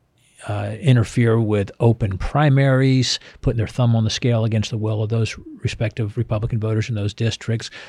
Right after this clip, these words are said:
Those kinds of things will give us a real opportunity to change and, frankly, a greater ability to hold our speaker accountable to do what he has said he will do, just like the voters can hold us accountable. And we've empowered him when he goes to negotiate with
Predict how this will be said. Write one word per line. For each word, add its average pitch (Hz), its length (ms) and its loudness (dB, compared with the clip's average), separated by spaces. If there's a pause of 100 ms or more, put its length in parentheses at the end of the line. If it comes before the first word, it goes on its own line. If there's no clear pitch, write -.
(140)
Those 185 260 6
kinds 165 400 2
of 123 80 4
things 120 240 0
will 117 80 -2
give 110 160 -2
us 110 140 -2
a 127 60 -6
real 117 260 2
opportunity 110 400 -2
to - 40 -14
change 117 220 0
and, 185 320 2
frankly, 160 340 4
a 117 80 6
greater 123 460 4 (340)
ability 120 360 4
to 107 60 2
hold 120 260 2
our 107 100 2
speaker 110 480 -2
accountable 147 640 0
to 117 140 -2
do 120 240 4
what 113 240 0
he 156 180 2
has 143 100 4
said 147 140 0
he 135 80 2
will 127 140 2
do, 139 180 2
just 147 180 0
like 117 120 0
the 101 80 -6
voters 110 260 0
can - 120 -6
hold 120 160 -2
us 123 180 0
accountable. 117 580 -2 (640)
And 117 280 4
we've 120 220 6
empowered 143 640 4
him 110 380 0
when 113 140 2
he 113 80 2
goes 120 360 2
to - 120 -2
negotiate 107 800 0
with 104 180 -2